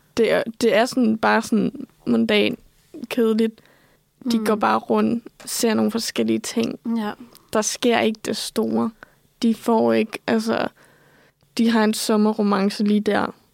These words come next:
Speaker 1: på en dag.
Speaker 2: Ja.
Speaker 1: Og det er ikke, altså, der skete andre ting,
Speaker 2: Mm.
Speaker 1: you know?
Speaker 2: Men hvor der er lidt mere handling i selve sådan,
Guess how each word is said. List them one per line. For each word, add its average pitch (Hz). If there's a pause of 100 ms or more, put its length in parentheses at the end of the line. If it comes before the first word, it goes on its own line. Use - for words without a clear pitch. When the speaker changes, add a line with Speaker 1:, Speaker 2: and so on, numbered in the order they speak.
(680)
Speaker 1:
på 226
en 190
dag. - (220)
Speaker 2:
Ja. 214 (600)
Speaker 1:
Og 220
det 208 (100)
er 208
ikke, 208 (100)
altså, - (840)
der 220
skete 226
andre 214
ting, - (200)
Speaker 2:
Mm. 220
Speaker 1:
you 226
know? 226 (260)
Speaker 2:
Men 233
hvor 214
der 214
er 208
lidt 208
mere 208
handling 226
i 208
selve 202
sådan, -